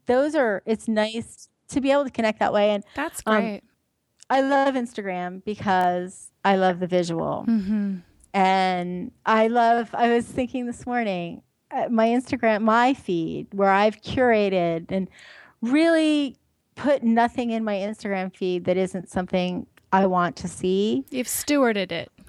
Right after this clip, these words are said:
Speaker 1: I really,
Speaker 2: Yeah.
Speaker 1: really have, much more so than my Twitter feed, which I, uh, Twitter, I always think, "Oh gosh,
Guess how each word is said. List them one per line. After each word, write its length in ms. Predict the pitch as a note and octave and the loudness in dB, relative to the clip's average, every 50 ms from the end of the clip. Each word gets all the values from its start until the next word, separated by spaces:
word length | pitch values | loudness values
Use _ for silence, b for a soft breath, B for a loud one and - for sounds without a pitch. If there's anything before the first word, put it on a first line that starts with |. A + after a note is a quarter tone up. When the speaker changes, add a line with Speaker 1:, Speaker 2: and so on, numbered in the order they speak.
| - - | -10 -2
Speaker 1:
I 120 | G#3+ G#3+ G#3+ | 0 2 4
really, 680 | A3 G#3+ G#3+ A3 A3+ B3 C#4 D4+ D#4+ E4 E4+ E4+ E4 | 4 2 0 0 0 2 2 4 4 4 4 4 4
Speaker 2:
Yeah. 60 | E4 D4+ D4 | 2 0 -2
Speaker 1:
really 280 | C#4+ C#4 C#4 C#4 C4+ C4+ | -4 -4 0 0 2 2
have, 680 | - G#3+ B3 A3+ G#3 F#3+ F3+ F3 E3+ F3 F3+ F#3 G#3 - B3 | 2 2 2 2 4 4 2 2 0 0 -2 -4 -6 -4 0
much 360 | A#3+ B3+ C4+ D4 D4 - - | 2 2 4 2 2 0 -2
more 200 | D#4+ D#4+ D#4 D4 | -2 0 0 -2
so 360 | - - C4+ A#3+ A3+ A3 G#3+ | -2 0 0 2 2 2 2
than 520 | G#3 A3 G#3+ G#3 G3+ G3 G3 F#3+ F#3 G3+ - | 0 -2 -2 -2 -2 -4 -6 -8 -10 -12 -8
my 140 | G#3+ G3+ F#3+ | -6 -4 -4
Twitter 320 | F#3 - - E4 C#4+ B3+ | -2 0 2 4 4 2
feed, 360 | - - F#3+ F3 E3 E3 F3+ G#3 | 2 0 -2 -2 -2 -4 -4 -2
which 260 | G#3 G#3 G3 - - _ - | 0 0 0 -2 -6 _ 0
I, 140 | - A#3+ - - | 0 0 2 2
uh, 120 | A#3+ B3 A#3+ | 0 0 0
Twitter, 360 | - - - F#4 F#4+ G4 F#4 | 0 -2 -2 0 2 2 4
I 180 | D#4 C4 B3 | 2 2 2
always 260 | B3 B3 C4+ C#4 C#4 - | 2 2 2 0 0 -2
think, 200 | - A#3+ - - | -4 -6 -6 -6
"Oh 200 | - A3 A3+ A3 - | -10 -10 -10 -8 -6
gosh, 220 | - F#3+ F3 E3+ | -4 -4 -4 -4